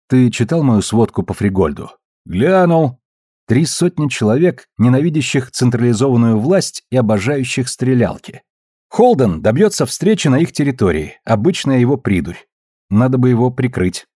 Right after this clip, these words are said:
«Ага», согласился Амос. «Я за ним пригляжу». «А это я, может, возьму на себя». Бобби мотнула головой в сторону медотсека.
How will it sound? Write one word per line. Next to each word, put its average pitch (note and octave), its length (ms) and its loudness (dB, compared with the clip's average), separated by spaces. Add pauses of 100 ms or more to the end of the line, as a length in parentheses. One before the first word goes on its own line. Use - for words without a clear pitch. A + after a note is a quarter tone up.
(640)
«Ага», E3+ 720 2
согласился G2+ 640 -4
Амос. - 300 -10 (400)
«Я D3 180 0
за B2 140 4
ним B2+ 220 2
пригляжу». A2+ 600 0 (380)
«А - 300 -2
это F#3+ 340 0
я, A#2+ 220 2
может, B2+ 320 0
возьму G2+ 320 0
на A#2 120 2
себя». E2+ 480 -8 (240)
Бобби C#3+ 560 0
мотнула C3+ 460 -2
головой G2+ 380 0
в B2 60 -6
сторону G#2 520 0
медотсека. F#2 760 -4